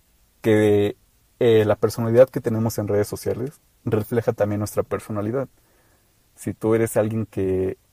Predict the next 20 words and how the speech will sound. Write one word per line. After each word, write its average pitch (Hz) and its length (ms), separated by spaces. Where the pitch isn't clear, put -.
es 107 200
como 107 280
mala 101 360
vibra 101 680
y 98 80
demás, 90 440
lo 104 140
vas 110 180
a - 60
reflejar 107 460
en 92 140
las 87 140
redes 95 200
sociales, - 380
por - 160
más 101 160
que - 100
te - 180
quieras 101 300
aparentar 92 580